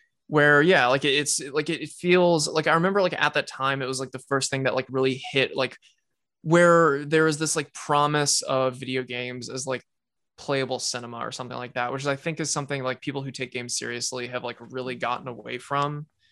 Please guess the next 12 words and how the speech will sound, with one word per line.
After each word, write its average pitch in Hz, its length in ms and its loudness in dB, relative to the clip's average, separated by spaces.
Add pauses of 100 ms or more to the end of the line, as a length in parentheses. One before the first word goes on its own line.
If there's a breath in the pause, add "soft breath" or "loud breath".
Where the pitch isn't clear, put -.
(300)
you 156 100 -6
know, 143 220 2
in 135 240 -4
the, 135 480 -2
like, 131 280 -4
in 131 200 -8
the 131 360 -8 (440)
decade 156 640 0
<laughs> 139 180 -6
that 135 100 -4
has 127 140 -10
passed. 139 600 -4